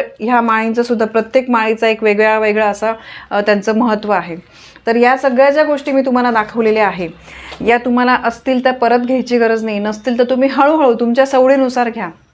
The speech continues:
पण या गोष्टी एकदा स्थापित केल्या ना आणि त्यांची सेवा आपण अमुक एक दिवशी केली, तुम्हाला कुठल्याही गोष्टींची कम-, कमी जी आहे ती तुमच्या आयुष्यामध्ये राहत नाही. आणि तुमच्या जवळ कुठे मिळाल्या नक्की तिथून घ्या, फक्त व्यवस्थित बघून घ्या. कारण आजकाल बघा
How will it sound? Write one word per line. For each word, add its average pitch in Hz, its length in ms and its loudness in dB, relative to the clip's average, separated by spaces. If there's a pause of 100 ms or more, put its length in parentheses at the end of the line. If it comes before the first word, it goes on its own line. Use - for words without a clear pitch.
(140)
पण 247 120 0
या 247 240 0
गोष्टी 262 280 -2
एकदा 220 360 0
स्थापित 240 340 -4 (100)
केल्या 214 200 -2
ना 190 120 -10 (340)
आणि 208 120 -4
त्यांची 220 280 -2
सेवा 233 360 2
आपण 233 280 -2
अमुक 214 280 -6
एक 202 140 -4
दिवशी 208 260 -4
केली, 202 200 -4
तुम्हाला 196 360 -8
कुठल्याही 196 440 -8
गोष्टींची 202 500 -8
कम-, 196 260 -8 (160)
कमी 202 260 -2
जी 202 120 -4
आहे 190 220 -6
ती 190 120 -10
तुमच्या 196 360 -10
आयुष्यामध्ये 190 520 -10
राहत 175 220 -10 (100)
नाही. 160 260 -12 (480)
आणि 214 320 0 (360)
तुमच्या 226 280 2
जवळ 214 320 2
कुठे 285 280 -2
मिळाल्या 240 420 0
नक्की 208 440 -4
तिथून 262 380 0
घ्या, 226 220 0
फक्त 220 340 -4
व्यवस्थित 233 460 2
बघून 214 380 0
घ्या. 220 140 -2
कारण 214 320 -2
आजकाल 214 400 -4
बघा 226 280 0